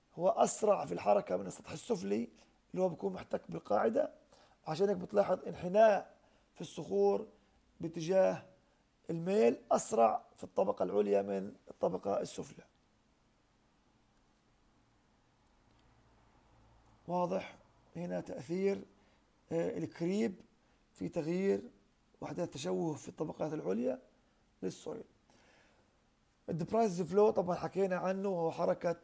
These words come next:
ال-، الرواسب بشكل كبير جدا، سواء ماد فلو، سواء صخور طينية، آه، رواسب طينية أو رواسب، آه، ت-، تربة فتات صخري عادي.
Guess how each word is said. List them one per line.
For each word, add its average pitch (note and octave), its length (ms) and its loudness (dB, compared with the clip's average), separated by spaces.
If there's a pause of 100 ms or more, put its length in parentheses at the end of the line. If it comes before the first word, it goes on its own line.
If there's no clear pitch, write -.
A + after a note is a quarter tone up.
(160)
ال-، E3 720 -4
الرواسب G3 600 4 (640)
بشكل D#3 340 -4
كبير E3 260 -4
جدا، G3 280 -2
سواء F3 400 0
ماد F#3+ 360 4
فلو، G#3 320 2
سواء - 320 -2
صخور F3+ 380 -4
طينية، G#3 500 -2
آه، F3 340 0
رواسب F3+ 300 0
طينية G3+ 440 -2
أو G3 420 2 (580)
رواسب، E3+ 560 2
آه، F3+ 440 0
ت-، - 340 -12
تربة F#3 500 2
فتات - 320 -6
صخري E3+ 280 -4
عادي. A3 400 0